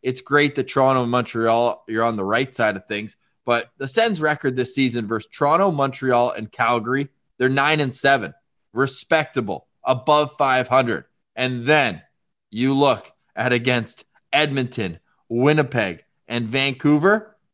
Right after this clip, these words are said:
they're one win in seventeen games.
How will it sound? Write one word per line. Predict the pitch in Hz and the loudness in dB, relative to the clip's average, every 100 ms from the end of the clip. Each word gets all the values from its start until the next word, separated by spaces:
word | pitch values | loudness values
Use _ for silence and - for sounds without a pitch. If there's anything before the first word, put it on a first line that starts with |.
| _ _ _ _ _ _ _ _ _ | _ _ _ _ _ _ _ _ _
they're | 127 131 | 2 2
one | 120 127 165 190 190 | 2 4 4 6 4
win | 185 143 98 - _ _ _ _ _ _ _ _ - | 4 4 -2 -12 _ _ _ _ _ _ _ _ -8
in | 127 | -6
seventeen | 127 - 143 139 127 131 131 | -4 0 2 0 -4 -4 -2
games. | 120 113 82 69 - | 0 0 -2 -10 -20